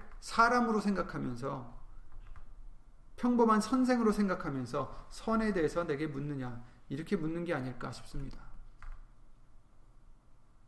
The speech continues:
즉, 예수님은 선에 대한 권위가 있으신 분이십니다. 선한 분이십니다. 왜? 하나님이시기 때문이죠.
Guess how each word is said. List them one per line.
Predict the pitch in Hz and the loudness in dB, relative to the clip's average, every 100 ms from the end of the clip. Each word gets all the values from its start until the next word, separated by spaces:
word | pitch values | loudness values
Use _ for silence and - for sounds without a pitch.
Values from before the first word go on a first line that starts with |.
| - - - - - - - - - - - - - - - - | -18 -16 -16 -16 -18 -18 -20 -18 -14 -12 -12 -16 -18 -18 -16 -2
즉, | 180 175 - | 0 0 0
예수님은 | 143 156 196 180 160 170 117 - - - - - - - - | 0 2 2 2 2 -2 -6 -12 -18 -20 -18 -16 -16 -18 -16
선에 | - - 247 240 214 | -8 0 4 4 4
대한 | 165 135 147 180 - - - | 4 0 -2 -8 -14 -18 -18
권위가 | - 160 156 180 | -2 2 4 4
있으신 | 135 - - 180 | 2 0 -4 -2
분이십니다. | 165 165 151 123 - - - - - - - - - - | -4 -4 -8 -10 -10 -12 -12 -18 -20 -20 -20 -20 -20 -16
선한 | - - 240 247 240 202 | -10 0 4 6 6 4
분이십니다. | 156 143 - 151 151 - - - - | 2 -2 -4 -6 -6 -10 -12 -12 0
왜? | 160 160 - | 2 2 -2
하나님이시기 | - 208 220 220 196 151 147 - | -4 0 4 4 4 2 -4 -4
때문이죠. | 165 165 127 - | -4 -4 -6 -8